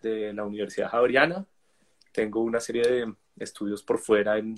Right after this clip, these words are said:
en emprendimiento, consolidando todo esto, y maestría en innovación. He tenido la oportunidad de trabajar con apps punto co, que es la dependencia del Ministerio tic para negocios digitales.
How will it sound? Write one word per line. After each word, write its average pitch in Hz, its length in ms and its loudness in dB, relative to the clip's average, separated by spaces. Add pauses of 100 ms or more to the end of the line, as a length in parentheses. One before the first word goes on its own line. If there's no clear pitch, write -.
en 117 120 -4
emprendimiento, 104 600 -2
consolidando 101 600 -4
todo 117 200 6
esto, - 240 0 (800)
y 143 360 6
maestría 101 600 4
en 107 100 -8
innovación. 104 460 -6 (800)
He 110 100 2
tenido 117 280 -2
la 117 80 2
oportunidad 110 540 -4
de 101 200 0
trabajar 110 400 -2
con 104 480 -8
apps - 280 -4
punto 113 360 -6
co, 160 220 2
que 98 300 -2
es - 380 -8
la 107 120 0
dependencia 101 600 -2
del 104 640 0
Ministerio 101 440 -4
tic - 300 -8
para 117 180 2
negocios 98 400 -6
digitales. 131 640 2